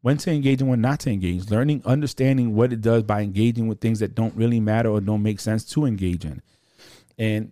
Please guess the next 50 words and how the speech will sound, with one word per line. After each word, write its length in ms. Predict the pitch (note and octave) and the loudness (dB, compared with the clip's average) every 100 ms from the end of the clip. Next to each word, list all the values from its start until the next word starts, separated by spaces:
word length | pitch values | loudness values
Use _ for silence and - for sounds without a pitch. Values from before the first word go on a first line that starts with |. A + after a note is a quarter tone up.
| _ - | _ -2
then 160 | D#3+ | -2
the 100 | F#3 | -2
last 380 | C#3+ B2+ C#3 - | -2 0 0 0
part 240 | E3 D#3 | -2 0
was, 240 | C#3+ C#3 B2+ _ | 2 0 -2 _
you 80 | D#3 | 0
know, 280 | G#2 A2 G2+ - - | 2 0 -4 -18 -6
reaching 400 | A#2 D3+ - D3 | -2 0 0 -2
out 220 | C#3+ - | -2 -4
and, 180 | G#2+ G#2 | -4 -4
and, 300 | G#2 F#2+ F#2 - _ | -2 -2 -4 -12 _
um, 440 | G#2 G2+ G2 F#2+ G#2 _ _ _ _ _ _ _ _ _ _ - - G2 - F#2+ A#2+ | 0 2 4 0 -4 _ _ _ _ _ _ _ _ _ _ -20 -10 -10 -10 -6 0
knowing 340 | A#2 D3+ F3 | 2 4 2
that 160 | C3+ - | 0 0
you're 60 | |
making 300 | B2+ B2+ B2 | 0 0 0
a 40 | G#2+ | 0
difference, 360 | B2 C#3+ B2 | 0 -2 -2
even 160 | A#2 A#2+ | 0 2
though 80 | A2 | 2
you 120 | G#2+ | 0
don't 140 | G2+ | 0
know 80 | G#2 | -2
you're 100 | F#2+ | -2
making 220 | F2 E2 | -6 -8
a 60 | E2 | -10
difference. 420 | - - - - - | -12 -14 -20 -18 -4
Keep 200 | C#3+ - | -4 0
pushing 380 | B2 - G#2+ - _ - - - | -2 0 -4 -6 _ -20 -10 -2
and 140 | A2 | 2
believing 320 | G#2+ A2 G#2+ | 4 4 2
that 160 | G2 - | -4 -2
you 100 | G2+ | 0
are 140 | F#2+ | 2
doing 220 | F2+ F2+ | 0 -4
something 340 | F2 F#2+ F2+ E2+ | -6 -8 -6 -6
different. 360 | D#2 - - - _ _ _ - | -8 -10 -18 -18 _ _ _ -10
Again, 400 | G#2 G#2 B2 A2 | -4 0 0 0
uh, 320 | A2 G2 E2+ D2+ | 0 0 -2 -4
like 140 | G2 | -4
I 60 | G#2 | -2
said, 220 | - F#2+ | -2 0
uh, 140 | F#2 | -2
more 220 | F#2+ A#2 | 0 0
things 260 | A2+ A#2+ G#2 | 2 -2 -2
coming 300 | - C3 A#2 | -2 -2 0
differently. 420 | A#2 - D3 D3 | -2 -2 -4 -2
This, 180 | C#3+ C3+ | -2 -2
this 240 | - A#2+ | -2 -2
is, 340 | - A#2 A2+ | 0 0 0